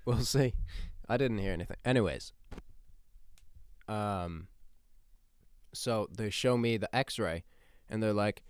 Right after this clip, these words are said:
"If you look behind your top tooth up here,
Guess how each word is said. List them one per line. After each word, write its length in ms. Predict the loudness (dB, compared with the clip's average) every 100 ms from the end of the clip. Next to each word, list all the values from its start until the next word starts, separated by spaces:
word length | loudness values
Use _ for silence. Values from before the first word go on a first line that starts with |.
| -20 -4
"If 160 | -2 2
you 100 | 4
look 220 | 4 4
behind 600 | 0 4 6 6 4 2 -12 -6
your 160 | 0 0 -2 -20 -20 -8
top 340 | 4 6 6
tooth 340 | 4 4 2 -4 0
up 200 | 2 4
here, 400 | 4 4 4